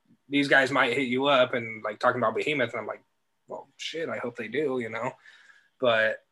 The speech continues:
nothing ever came from that. But that was when they had, I think, Krim filled in for a couple shows, and even their drum tech had filled in for a couple festivals for them while their drummer, Inferno, was, like,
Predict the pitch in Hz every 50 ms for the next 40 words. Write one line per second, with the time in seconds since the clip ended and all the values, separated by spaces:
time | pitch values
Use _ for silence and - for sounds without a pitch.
0 | _ _ - 175 180 175 185 180 175 160 160 156 - 160 156 147 - 151 135 123
1 | 127 127 135 135 131 131 131 143 139 135 143 135 - 151 143 139 135 135 135 127
2 | 127 131 135 123 123 123 117 117 113 113 110 - - 117 - - - 156 147 143
3 | 143 139 - 147 139 139 143 139 139 135 - 135 135 - 135 123 131 127 - -
4 | 135 131 131 127 131 123 - - 127 123 120 123 131 123 127 123 123 120 120 117
5 | 120 120 - _ _ _ - 127 127 123 123 123 120 117 113 113 110 110 - 127
6 | 147 160 151 - - - 214 - - - 113 104 - 117 104 107 110 110 110 -
7 | - 113 107 104 - 107 - 123 104 - 110 107 - - 120 110 110 107 - -
8 | - 120 110 110 107 107 110 110 107 104 104 104 101 107 104 117 120 123 127 117
9 | 120 113 110 110 107 107 104 107 107 104 - - _ - 123 113 - 127 127 127
10 | 117 107 107 104 107 107 107 110 - 110 107 107 - -